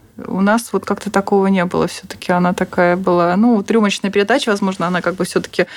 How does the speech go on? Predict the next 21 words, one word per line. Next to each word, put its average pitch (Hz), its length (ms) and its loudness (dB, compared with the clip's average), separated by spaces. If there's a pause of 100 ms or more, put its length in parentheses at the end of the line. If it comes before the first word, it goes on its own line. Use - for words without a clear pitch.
(180)
какой-то 175 460 0 (100)
вводит, 185 580 2
э, 180 260 2
в 175 60 -10
ступор, 277 400 -2
э, 180 200 0
потому 175 300 -4
что - 180 -2
она 170 140 -2 (260)
волнистая 180 600 2
такая, 170 380 -2
да, 214 160 2
по, 170 640 -2
по - 80 2
бортику, 185 720 0
и 175 200 0 (180)
вообще 180 400 -4
непонятно, 165 600 -2
да, 170 180 0
что - 220 0
это. 175 260 -2